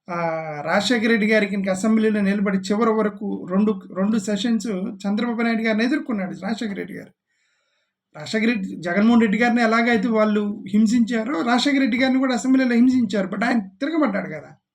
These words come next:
ఆయన తిరగబడ్డాడు. అసెంబ్లీ, రాజశేఖర రెడ్డి గారు ముఖ్యమంత్రి అవడానికి ప్రధానమైనటువంటి ఒక ఫ్యాక్టర్ ఏంటంటే ఆయన అసెంబ్లీలో మాట్లాడినటువంటి తీరే ఆయన ముఖ్యమంత్రిని చేసింది. మీ, మీ,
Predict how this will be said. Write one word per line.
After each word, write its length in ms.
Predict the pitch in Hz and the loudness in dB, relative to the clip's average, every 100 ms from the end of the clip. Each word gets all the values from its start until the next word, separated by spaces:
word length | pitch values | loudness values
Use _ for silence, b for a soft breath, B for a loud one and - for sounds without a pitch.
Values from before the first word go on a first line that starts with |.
| - | -18
ఆయన 100 | 165 | -16
తిరగబడ్డాడు. 640 | - 214 240 233 208 214 | -4 -2 0 0 0 0
అసెంబ్లీ, 580 | 254 196 220 233 233 220 b b b b b | 0 -4 -2 0 0 -4 b b b b b
రాజశేఖర 580 | 160 196 233 220 247 233 | -2 0 2 2 2 2
రెడ్డి 240 | 240 233 240 | 2 2 2
గారు 140 | 233 | 2
ముఖ్యమంత్రి 540 | 202 190 240 240 214 | 0 2 0 0 0
అవడానికి 420 | 196 233 262 262 208 | 2 4 4 2 0
ప్రధానమైనటువంటి 1400 | 214 240 247 240 233 226 190 226 208 214 208 214 - - | -2 0 2 2 2 0 0 0 0 -2 -4 -6 -8 -10
ఒక 400 | 180 180 180 170 | -10 -8 -10 -10
ఫ్యాక్టర్ 540 | 160 - 214 247 - 269 | -14 -10 -4 -2 -2 0
ఏంటంటే 420 | 254 226 214 196 | 2 2 0 0
ఆయన 300 | 262 214 208 | 0 0 -2
అసెంబ్లీలో 720 | 196 190 254 254 240 247 233 | -2 0 2 4 2 0 2
మాట్లాడినటువంటి 880 | 220 214 196 226 220 214 196 214 190 | 2 0 -2 -2 0 -2 -2 -4 -4
తీరే 480 | 196 254 262 233 285 b b b - | 0 0 0 -2 -8 b b b -2
ఆయన 140 | 208 | 2
ముఖ్యమంత్రిని 680 | 208 214 285 277 226 208 185 | 2 2 2 0 0 -2 -2
చేసింది. 360 | 160 - 151 - _ _ _ _ _ _ _ _ _ _ _ - | -6 -12 -18 -20 _ _ _ _ _ _ _ _ _ _ _ -2
మీ, 140 | 202 | 0
మీ, 140 | 214 | 0